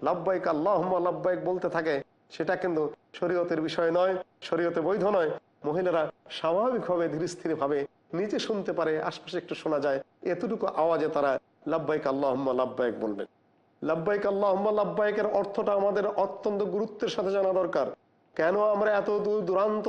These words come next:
থেকে হজ করতে এসেছি? আল্লাহর দরবারে হাজিরা দিতে আমরা অনেক সময় তাওহীদ এবং শিরককে এক করে ফেলি। হজ করতে আসি, হজে এসে অনেক সময় শিরক এবং বেদাত করে থাকি।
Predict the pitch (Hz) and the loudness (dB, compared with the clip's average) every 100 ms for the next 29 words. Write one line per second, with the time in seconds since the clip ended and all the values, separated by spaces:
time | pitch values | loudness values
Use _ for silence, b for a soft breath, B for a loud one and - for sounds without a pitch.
0 | 208 202 196 208 208 214 208 208 220 214 | -2 -2 0 -2 -2 -4 -2 -2 -4 -2
1 | 208 202 - _ _ _ _ - 202 196 | -2 -2 -6 _ _ _ _ -2 0 2
2 | 196 190 196 196 190 196 190 _ _ - | 2 2 2 2 2 2 -2 _ _ -4
3 | 180 196 196 185 185 190 151 _ _ - | -2 0 0 0 0 0 -2 _ _ -2
4 | 160 185 185 196 196 196 196 196 190 _ | 0 2 2 0 0 0 2 0 -2 _
5 | - 165 190 - 247 196 190 190 - 185 | -4 0 0 0 0 0 0 0 -2 -2
6 | 185 - 185 180 180 - 180 170 175 143 | -2 -2 2 2 2 -2 -2 0 2 0
7 | 110 _ _ _ - 143 185 175 196 185 | -2 _ _ _ -2 0 0 0 -4 0
8 | 190 175 190 185 180 _ _ - 190 214 | 0 0 0 -2 -4 _ _ 0 0 2
9 | 240 175 214 180 185 - 180 180 175 - | 0 0 2 2 0 0 0 0 -2 -10
10 | - - 240 240 233 190 185 180 175 165 | -10 -2 0 0 -2 0 0 0 0 2
11 | 180 175 - 175 160 139 | 2 2 -2 0 0 0